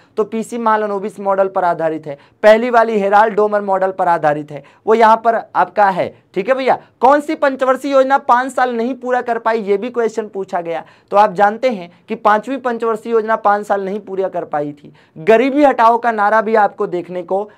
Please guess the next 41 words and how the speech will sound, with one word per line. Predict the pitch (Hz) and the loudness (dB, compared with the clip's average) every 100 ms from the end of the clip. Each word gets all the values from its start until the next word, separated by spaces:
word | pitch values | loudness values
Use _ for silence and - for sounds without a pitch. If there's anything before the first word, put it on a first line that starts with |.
| _ | _
यहीं | 170 196 233 | 2 2 2
पर | 233 220 | -2 -4
मिलता | 208 196 196 | -4 0 2
है | 196 | 2
पांचवी | 196 185 180 214 | 0 -4 -4 -10
पंचवर्षीय | 202 185 185 170 180 | -8 -6 -8 -8 -8
योजना | 175 165 156 | -8 -6 -8
के | 151 | -10
दौरान, | 147 143 139 143 _ _ - | -8 -8 -8 -12 _ _ -6
ठीक | 262 | -2
है? | 277 | 0
और | 247 | 2
यहाँ | 240 233 202 | 4 4 4
बाकायदा | 202 214 220 233 | 2 2 2 0
पूरी | 233 208 196 | -2 -2 -2
लिस्ट | 185 180 185 | -4 -6 -12
दी | 147 120 | -12 -12
हुई | 95 92 | -12 -18
है, | 90 _ _ - | -20 _ _ -10
ठीक | 175 | -6
है | 233 | -4
भैया? | 262 - - - _ _ | -4 -6 -8 -20 _ _
एस्ट्रोनॉट्स | 220 240 240 330 311 302 311 311 | 2 2 0 -4 -2 0 0 -2
स्पेसशिप | 277 262 277 285 - - 294 269 | -8 -6 -4 -4 -4 -10 -10 -6
में | 285 285 | -8 -2
कौन | 262 269 | -2 -2
सी | 285 285 262 | -4 -8 -4
एल्गी | 226 233 254 | -4 -4 -6
भोजन | 214 220 214 240 | -6 -6 -6 -8
के | 240 247 | -6 -6
रूप | 214 226 - | -6 -10 -10
में, | 170 180 - _ _ | -12 -12 -16 _ _
है | 196 | -2
ना, | 254 | -2
इस्तेमाल | 247 214 190 160 | -2 -2 0 0
की | - 120 | -4 -14
जाती | 98 - - | -14 -18 -20
है, | 85 _ - | -20 _ -12
ठीक | 135 | -6
है | 220 | -2
भैया? | 233 | -2